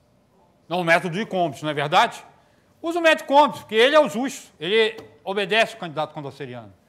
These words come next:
<laughs> Vai com calma, meu irmão. Ele não obedece o princípio da maioria absoluta. Nenhum dos outros três obedece o princípio de Combs. Inclusive, tem um problema sério, né?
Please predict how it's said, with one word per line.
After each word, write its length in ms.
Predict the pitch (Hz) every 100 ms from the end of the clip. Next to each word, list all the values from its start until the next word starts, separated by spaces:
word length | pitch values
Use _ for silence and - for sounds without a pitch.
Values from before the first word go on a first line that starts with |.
| _ _ _
<laughs> 460 | - 160 131 104 -
Vai 140 | 139
com 120 | 143
calma, 280 | 120 143 127
meu 100 | 110
irmão. 220 | 107 107 _ _ _ _ _ _ _ _ _ _ _ _ _ _ _ _ _
Ele 180 | 147 151
não 100 | 165
obedece 380 | 160 143 156 -
o 40 |
princípio 320 | 139 - 160
da 80 | 135
maioria 300 | 131 127 127
absoluta. 520 | 123 - 107 123 _ _ _ _ _ _ _ _ _ _ _ _ _ _ _ _ _ _ _ _ _ _ _ _ _ _ _ _ _
Nenhum 340 | 170 208 262 302
dos 160 | 262
outros 280 | 185 - -
três 400 | 190 214 202 139
obedece 460 | 156 156 165 175 -
o 20 |
princípio 320 | 175 185 156
de 80 | 180
Combs. 360 | - 151 139
Inclusive, 400 | 208 226 214 269
tem 160 | 262 311
um 60 | 302
problema 440 | 262 202 233 269
sério, 380 | - 208 202 143
né? 160 | 180